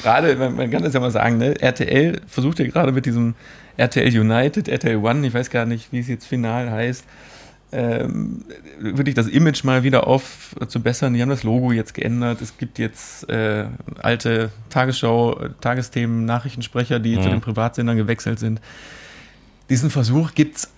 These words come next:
Speaker 1: alle paar Jahre. Und, äh,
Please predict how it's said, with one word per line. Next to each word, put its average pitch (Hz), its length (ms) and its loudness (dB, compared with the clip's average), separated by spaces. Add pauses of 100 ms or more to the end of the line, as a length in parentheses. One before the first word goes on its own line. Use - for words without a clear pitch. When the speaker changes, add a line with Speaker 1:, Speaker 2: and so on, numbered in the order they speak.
(140)
Speaker 1:
alle 147 240 2
paar 123 200 0
Jahre. 110 380 0 (1200)
Und, - 300 -8 (1200)
äh, 104 40 -8